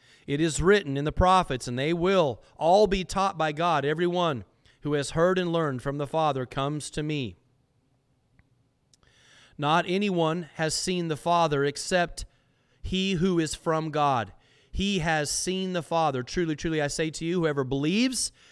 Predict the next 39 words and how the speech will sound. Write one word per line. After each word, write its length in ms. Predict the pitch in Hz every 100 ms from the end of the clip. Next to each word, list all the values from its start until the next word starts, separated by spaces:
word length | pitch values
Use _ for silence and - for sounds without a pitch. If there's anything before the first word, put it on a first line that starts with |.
| - -
has 180 | 156 151
eternal 340 | 147 160 151
life. 360 | 147 139 117 -
I 220 | 151 160
am 400 | 185 208 170 113
the 80 | 110
bread 180 | 117 139
of 120 | 143
life. 480 | 151 143 117 - - _ _ _ _ _ _ _ -
Your 140 | 127
fathers 600 | - 170 175 180 185 156
ate 340 | - 160 165 - _ -
manna 320 | 139 151 156
in 80 | 147
the 60 |
wilderness, 600 | 127 156 165 165 160 - -
and 120 | 135
they 120 | 123
died. 440 | 117 135 131 113 98 _ _ _ -
This 220 | 147 175
is 100 | 151
the 120 | 151
bread 260 | 139 143 139
that 100 | 127
comes 240 | 139 127
down 240 | 139 135
from 160 | 123 123
heaven, 320 | 123 160 135
so 160 | - 131
that 160 | 127
the 80 | 127
one 240 | 120 147 143
who 180 | 147 156
eats 240 | 160 -
of 180 | 147 131
it 240 | 170 175 - - -
will 260 | 147 139
not 420 | 131 139 165 196
die. 400 | 123 123 110 98